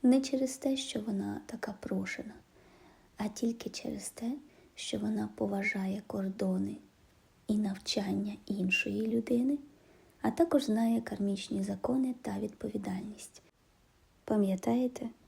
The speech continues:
благими намірами вимощена дорога, самі знаєте куди. Тож ми розглянули найпоширеніші причини, але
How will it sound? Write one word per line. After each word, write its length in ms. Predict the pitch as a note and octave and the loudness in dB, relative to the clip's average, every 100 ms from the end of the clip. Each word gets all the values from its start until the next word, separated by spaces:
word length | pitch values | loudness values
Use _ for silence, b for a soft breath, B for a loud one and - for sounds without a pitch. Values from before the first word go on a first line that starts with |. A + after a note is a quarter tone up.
| - - _ _ - | -20 -20 _ _ 2
благими 500 | F#3+ F#3 A3+ B3+ B3 | 6 8 8 8 6
намірами 680 | A3 A3 G#3+ - G#3 G3+ A3 - | 4 0 0 0 0 0 -2 -2
вимощена 760 | G#3+ A#3+ B3 A#3+ - A3+ A3 | 2 4 4 0 -4 -2 -2
дорога, 460 | G#3 G#3+ G#3+ G#3 A#3+ | -2 -2 -2 -2 -8
самі 340 | - A3 G3+ | -8 -4 -4
знаєте 480 | A#3 - F#3+ F#3+ - - | -4 -6 -6 -8 -10 -10
куди. 300 | - A#3+ A3+ - B B B _ _ _ _ _ _ - | -6 -6 -8 -12 B B B _ _ _ _ _ _ 0
Тож 260 | G3+ G3 | 2 4
ми 160 | G3+ A3+ | 2 2
розглянули 800 | C4+ B3+ F#3+ A3 A#3+ A3+ G#3+ G3+ | 2 0 -2 2 4 4 2 2
найпоширеніші 1080 | G3+ B3 C4 A#3+ - - G3+ G#3 G#3 - - | 2 2 0 -2 -2 -2 -2 -2 -4 -4 -6
причини, 580 | A3+ G#3 - - G#3 G#3 B B B B B B _ | -6 -4 -4 -4 -6 -8 B B B B B B _
але 320 | G#3 G3 F#3+ | -2 0 -2